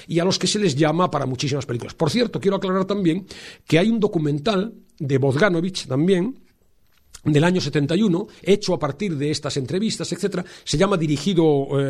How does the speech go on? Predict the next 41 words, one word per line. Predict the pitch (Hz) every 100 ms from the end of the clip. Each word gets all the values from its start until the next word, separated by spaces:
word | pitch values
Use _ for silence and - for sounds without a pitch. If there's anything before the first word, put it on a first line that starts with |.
| 127
eh, |
por | 123 135
John | 170 160
Ford, | 208 220 - - -
merece | 135 170 220 220
la | 196
pena | 190 151
verlo, | 151 208 262 -
eh, | 143
es | 117
muy, | 120 185 214 147 -
muy | 180
interesante, | 208 170 175 175 220 - - - _
y | 208 214 202 202
bueno, | 208 247 233
lo | 180
que | 190
hacen | 202 - 180
es, | 180 170
es | 165 151
una | 147
entrevista | 135 170 247 -
también, | 180 196 226
aparecen | 160 147 139 139 139
fragmentos | 120 143 143 160 147 117
de, | 139 131 - - -
de, | 127 117 131 127 127
de, | 135 127 117 127 127 123 120 120
bueno, | 156 156 202 180 135
entrevistas | 127 120 127 127 - 135
con, | 135 131 127
con | 127 127
John | 123 123
Ford, | 165
precisamente | - 131 143 160
en | 139
Monument | 143 151 139 147
Valley, | 180 202 202
con | 165 139
ese | 151
fondo, | 190 185 202